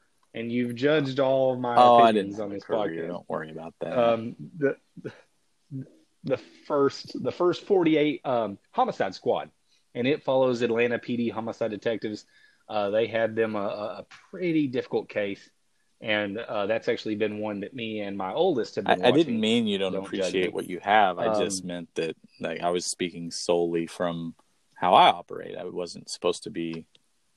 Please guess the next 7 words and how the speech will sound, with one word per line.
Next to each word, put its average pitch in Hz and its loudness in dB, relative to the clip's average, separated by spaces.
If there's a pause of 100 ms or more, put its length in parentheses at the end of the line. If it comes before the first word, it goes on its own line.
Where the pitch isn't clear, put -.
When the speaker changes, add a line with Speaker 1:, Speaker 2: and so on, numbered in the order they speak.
(1500)
Speaker 2:
condemnation 85 -6
on 80 -8
how 87 -4
you 85 -8
feel. 95 -8 (180)
Speaker 1:
You've 110 -12
definitely 135 -6